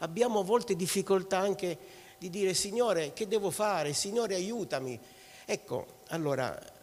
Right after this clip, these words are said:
questo testo ci aiuta, a mio avviso, ad affrontare bene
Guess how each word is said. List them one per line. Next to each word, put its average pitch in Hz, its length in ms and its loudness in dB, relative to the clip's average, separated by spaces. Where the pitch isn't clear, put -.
questo 196 400 -8
testo 113 520 -6
ci 214 200 -2
aiuta, 147 580 -4
a 151 60 -14
mio 160 180 -6
avviso, 143 340 -6
ad 147 80 -2
affrontare 180 720 -4
bene 131 720 0